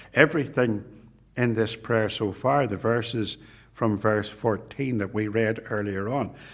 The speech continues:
has been leading up to this point, that ye might be filled.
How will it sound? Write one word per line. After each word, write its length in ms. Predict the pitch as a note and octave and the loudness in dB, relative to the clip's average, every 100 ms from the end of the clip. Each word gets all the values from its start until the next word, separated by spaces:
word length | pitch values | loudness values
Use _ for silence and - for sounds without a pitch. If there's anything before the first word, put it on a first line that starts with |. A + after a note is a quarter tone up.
| - | -20
has 320 | - B2+ A#2 - | 2 4 4 2
been 340 | B2 B2 G#2+ | 0 2 2
leading 340 | C3 D#3 F#3+ B2 | 0 0 0 0
up 220 | G#2 - | 0 -2
to 100 | G#2 | -4
this 260 | F#2+ F2 | -4 -8
point, 420 | - - E3 A2 - - - - | -8 -4 -2 -2 -6 -20 -16 4
that 380 | A#2+ B2+ B2 | 6 6 4
ye 240 | A#2+ B2+ C3+ | 0 2 2
might 480 | A#2+ G#2+ G#2+ - - | 0 2 0 -2 -4
be 320 | A2 G#2 G2 - - _ | -2 -2 -4 -14 -20 _
filled. 720 | - - D#3+ E3 A#2 F2 | -20 -6 0 2 2 -4